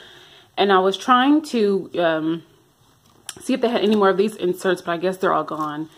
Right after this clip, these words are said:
But at least I got my hands on one of the light boxes I've been wanting for a while. So I was super excited to find that 'cause I've been wanting those for, for a minute now. And then, of course, Tim Holtz stuff was clearanced out. So, um,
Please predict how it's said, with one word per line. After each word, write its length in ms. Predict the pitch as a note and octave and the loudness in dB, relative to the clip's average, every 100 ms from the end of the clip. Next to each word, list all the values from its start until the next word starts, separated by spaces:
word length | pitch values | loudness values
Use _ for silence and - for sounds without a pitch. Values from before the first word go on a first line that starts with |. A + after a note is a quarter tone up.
| - - - | -20 -20 0
But 60 | G3+ | 2
at 60 | |
least 180 | G#3+ A3+ | 4 2
I 80 | C4 | 2
got 140 | A#3 A3+ | 2 2
my 140 | G#3+ | 0
hands 240 | A#3 A3 | 0 2
on 80 | G3+ | 4
one 100 | F#3+ | 4
of 80 | G#3+ | 4
the 60 | A#3+ | 2
light 200 | G#3 G3+ | 2 2
boxes 320 | F#3 - - | 0 0 -4
I've 120 | E3+ | -4
been 160 | F#3 F3+ | 0 2
wanting 200 | F#3 G3+ | 2 0
for 160 | A#3 | 0
a 60 | A#3+ | 2
while. 520 | A3+ E3+ E3+ F3 F3+ - - - | 4 4 4 0 -4 -14 -20 -20
So 120 | - F#3 | 0 2
I 100 | E3+ | 2
was 220 | F#3+ - | 0 -2
super 600 | A#3 A#3 A#3 A3 G#3+ G#3 - _ | -4 0 2 4 2 -2 -18 _
excited 480 | F#3+ F#3 - G3 G3 | -10 -8 -2 0 0
to 120 | - F#3 | -6 -12
find 440 | - F#3+ F#3+ F3 | -2 2 2 0
that 320 | D#3+ D3 D#3 | 0 0 -2
'cause 120 | G3 | -8
I've 80 | F3 | -6
been 160 | F3 F3+ | -2 2
wanting 200 | F3+ E3+ | 2 2
those 200 | D#3 D#3 | -2 -6
for, 280 | - D3+ - | -8 -8 -8
for 180 | - D#3 | -8 -6
a 80 | |
minute 200 | D3+ - | -6 -8
now. 320 | - F2 F#2 F3+ _ _ _ _ _ _ _ - - - - - | -10 -10 -10 -14 _ _ _ _ _ _ _ -20 -20 -20 -20 -18
And 120 | - A3 | -4 -2
then, 80 | |
of 100 | A3 | -2
course, 640 | G#3+ D#4+ D#4+ D#4+ D#4 - - | -2 0 2 0 -4 -10 -18
Tim 220 | - C#4+ B3 | -4 -2 0
Holtz 320 | A#3+ A3 A3 | -2 -2 -4
stuff 260 | A3+ A3 | -2 -2
was 100 | A3 | -4
clearanced 480 | A3 A#3+ G#3+ G#3+ G#3 | -8 -4 -2 -2 0
out. 320 | G3+ G3 - | 0 0 -4
So, 420 | G#3 F#3+ F3+ F3+ F3+ - - - - | -6 -4 -2 -4 -6 -14 -20 -20 -6
um, 500 | - F#3 F3 E3+ F3 | 0 2 2 0 -4